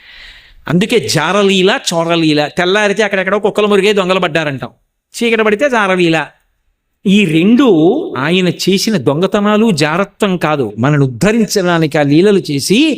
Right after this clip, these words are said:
కలియుగంలో అవి తలుచుకుంటే మన మనసు నేరంతోనైనా, పోని నింద చేసైనా, దొంగతనం చేశాడైనా కృష్ణ అంటామేమో,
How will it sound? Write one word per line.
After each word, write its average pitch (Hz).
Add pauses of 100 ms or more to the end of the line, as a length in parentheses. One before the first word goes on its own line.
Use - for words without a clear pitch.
(440)
కలియుగంలో 214
అవి 302
తలుచుకుంటే 202
మన 190
మనసు 208 (600)
నేరంతోనైనా, 208
పోని 208
నింద 196
చేసైనా, 247
దొంగతనం 262
చేశాడైనా 247
కృష్ణ 214 (200)
అంటామేమో, 202